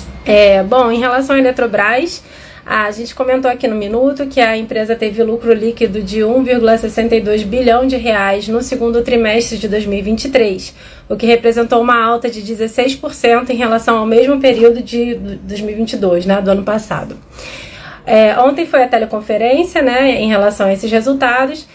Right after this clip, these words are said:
e a empresa, é, comentou mais, né, os acionistas puderam fazer perguntas para a diretoria da companhia. O presidente da Eletrobras, Wilson Ferreira Júnior, disse que a empresa está fazendo uma prospecção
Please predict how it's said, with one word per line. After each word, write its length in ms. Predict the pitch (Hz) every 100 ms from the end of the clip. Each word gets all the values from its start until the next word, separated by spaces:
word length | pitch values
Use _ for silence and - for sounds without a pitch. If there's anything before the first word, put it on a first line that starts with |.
| - - -
e 300 | 277 302 339 -
a 480 | 247 247 247 247 240
empresa, 1040 | 269 269 254 247 262 269 269 262 269 269 -
é, 300 | 226 226 226
comentou 540 | 226 262 277 285 269 269
mais, 380 | 240 233 240
né, 100 | 233
os 80 | 214
acionistas 560 | 220 226 220 220 233 -
puderam 300 | 226 214 226
fazer 220 | 220 214
perguntas 640 | 226 240 208 214 220 226
para 260 | - 233 240
a 60 | 233
diretoria 560 | 240 226 220 214 214
da 100 | 220
companhia. 580 | 220 220 247 202 180 - - - - - - -
O 100 | -
presidente 480 | 254 254 254 262 262
da 120 | 240
Eletrobras, 680 | 233 233 233 220 220 269 262
Wilson 260 | 233 233 233
Ferreira 380 | 226 220 202
Júnior, 480 | 190 202 233 269 311 - - -
disse 240 | 214 262 262
que 60 |
a 60 | 262
empresa 400 | 262 247 247 240
está 260 | - 247 262
fazendo 500 | 294 262 240 240 277
uma 280 | 233 233
prospecção 760 | - 254 269 262 262 - 240